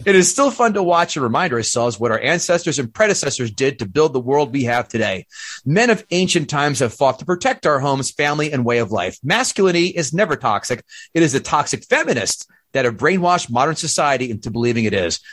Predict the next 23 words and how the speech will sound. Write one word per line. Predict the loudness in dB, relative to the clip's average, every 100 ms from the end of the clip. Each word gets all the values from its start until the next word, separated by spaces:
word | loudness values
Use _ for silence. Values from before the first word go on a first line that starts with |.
| -10
I | -2
love | 2 2
this | 2 2
movie | 2 2 0
and | -2
continue | -2 0 0
to | 2
watch | 2 0
it | 0
over | 2 4
and | 4
over, | 2 0 -4
for | -6
the, | -6 -2
it |
is | 2 2 2 0
the | -2
last | 0 0 0 0 0
surviving | 2 4 4 2 -2 _ _ -8
of | -2 2
over-the-top | 4 4 2 2 0 0
machismo | -6 -2 0 2 2 2 0
type | -4 -4